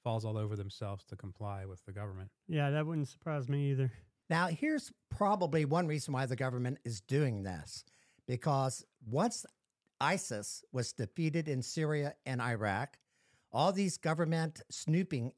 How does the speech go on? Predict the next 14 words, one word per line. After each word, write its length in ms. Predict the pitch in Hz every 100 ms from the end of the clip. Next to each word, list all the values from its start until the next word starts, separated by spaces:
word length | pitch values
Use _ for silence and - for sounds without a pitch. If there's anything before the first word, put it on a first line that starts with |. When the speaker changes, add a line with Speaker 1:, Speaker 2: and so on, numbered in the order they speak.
| -
Speaker 3:
agencies 920 | 160 160 135 139 - 107 123 170 - _ _ _ _ -
had 160 | 139
a 40 | 120
bunch 280 | 151 196 196
of 80 |
employees 500 | 175 160 156 147 151
sitting 240 | - 185 214
around 400 | 151 127 127 135
at 160 | 143 147
their 100 | 156
desks, 340 | 123 127 -
twiddling 500 | - 170 180 190 190
their 140 | 175
fingers, 480 | - 190 202 127 110